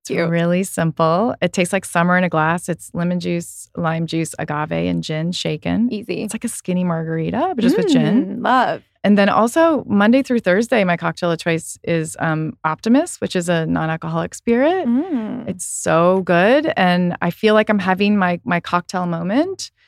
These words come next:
Speaker 1: but I'm able to, s-, you know, stay together and not be dehydrated or feel anything the next morning. So, um, that's kinda my Monday through Thursday. Um,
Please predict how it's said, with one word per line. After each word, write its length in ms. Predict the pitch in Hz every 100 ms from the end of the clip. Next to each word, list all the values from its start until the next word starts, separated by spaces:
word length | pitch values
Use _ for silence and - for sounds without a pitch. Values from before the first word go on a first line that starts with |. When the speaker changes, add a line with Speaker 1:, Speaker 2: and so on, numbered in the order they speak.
| _ -
Speaker 1:
but 140 | 190
I'm 180 | 196 180
able 260 | 175 175 175
to, 120 | 180
s-, 220 | 165 - -
you 100 | 185
know, 160 | 156 151
stay 260 | - 165
together 540 | 165 180 175 160 175 170
and 100 | 156
not 140 | 151
be 100 | 147
dehydrated 600 | 151 170 202 220 202 185
or 100 | 160
feel 200 | 156 190
anything 300 | 202 196 196
the 60 | 185
next 260 | 165 - 202
morning. 460 | 202 208 190 185
So, 360 | - 175 156 170 _ _ _ _ -
um, 320 | 170 156 -
that's 180 | 190 -
kinda 180 | 226 226
my 200 | 196 170
Monday 260 | 165 170
through 160 | 165 156
Thursday. 600 | 160 156 165 - 76 - -
Um, 120 | -